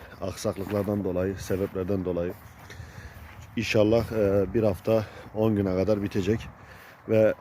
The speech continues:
daha sık video paylaşabileceğim. Daha güzel içeriklerle karşınıza çıkacağıma inanıyorum ve onun için mücadele edeceğim.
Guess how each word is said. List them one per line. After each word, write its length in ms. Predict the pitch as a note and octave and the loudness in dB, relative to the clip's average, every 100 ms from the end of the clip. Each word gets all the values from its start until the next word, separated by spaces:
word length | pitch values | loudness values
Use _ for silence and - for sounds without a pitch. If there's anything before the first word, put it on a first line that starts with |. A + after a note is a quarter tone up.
| F#2+ | 4
daha 380 | A2+ A2+ A2+ F2 | 8 8 6 2
sık 240 | - A#2+ - - G#2 | -4 -8 -8 -10 -6
video 260 | G2+ A#2 | 0 0
paylaşabileceğim. 840 | - G#2+ G#2+ G2 G#2 G2+ G#2 G2+ A2 - - - | 2 2 2 2 0 2 4 2 0 -6 -18 -2
Daha 200 | A2+ A2+ | 4 4
güzel 260 | G#2+ G2+ G#2 | 4 2 0
içeriklerle 600 | F#2 A2 G#2+ A2 G2+ G2 | 0 -2 0 0 0 2
karşınıza 480 | G#2 F2+ G2 F#2+ F#2 | 2 0 -2 -2 -2
çıkacağıma 580 | G2 G2+ F#2+ G2+ G2+ | -2 -2 0 0 0
inanıyorum 460 | F#2+ E2+ F2+ G2 G2 | 0 -2 -2 -4 -2
ve 60 | F#2+ | -2
onun 360 | F#2+ G#2 G2+ | 0 0 0
için 160 | - G2+ | -2 -2
mücadele 440 | F#2+ G2+ F#2+ F#2+ | -2 0 0 0
edeceğim. 360 | F#2+ F2 G2 | -2 -4 -8